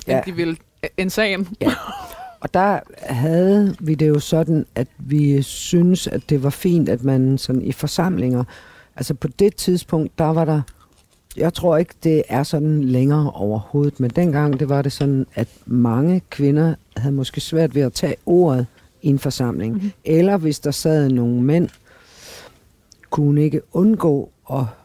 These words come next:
Speaker 1: føle sig på en eller anden led, øhm, enten udsat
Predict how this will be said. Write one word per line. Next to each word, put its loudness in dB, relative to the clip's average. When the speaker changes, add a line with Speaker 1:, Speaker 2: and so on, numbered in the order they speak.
Speaker 1:
føle 0
sig 0
på -4
en 2
eller 4
anden 2
led, 2
øhm, 2
enten 0
udsat -2